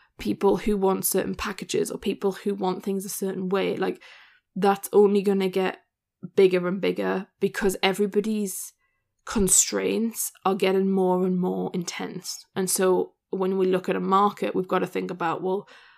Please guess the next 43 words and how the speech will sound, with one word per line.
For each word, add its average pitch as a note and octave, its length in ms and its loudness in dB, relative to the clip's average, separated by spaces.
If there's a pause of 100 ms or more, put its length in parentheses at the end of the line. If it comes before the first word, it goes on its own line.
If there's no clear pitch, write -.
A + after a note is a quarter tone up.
(180)
how's F#3+ 340 -2
this - 140 -2
gonna - 240 -6
go? - 440 -6
It's G3 180 2
not F#3 160 0
gonna G3 200 0
go F#3 180 0
the F3 140 0
other F#3 160 -2
way. - 400 -10 (140)
People G3 240 -4
are G3 60 0
not F#3 220 -2
<laughs> - 80 -6
gonna G#3 140 6
want F#3 280 0
generalized F#3 540 -4
stuff. F3+ 300 2
They F#3+ 140 2
just F3+ 280 -4
want G3 140 -4
more E3+ 160 -4
personalized - 600 -10
stuff. - 400 -8
And F#3 160 -6
so - 340 -6 (320)
I G3 60 -4
think F#3+ 240 2
this - 180 -8
is F#3+ 120 -8
a - 80 -4
really - 440 -6
important - 480 -6
one. F#3 240 -8 (640)
Number C4+ 280 0
seventeen, G3 560 -6
I - 20 -4
hope B3 200 -4
you're - 40 -8
still G3+ 180 -4
with F3+ 280 -2
me. G#3 260 -4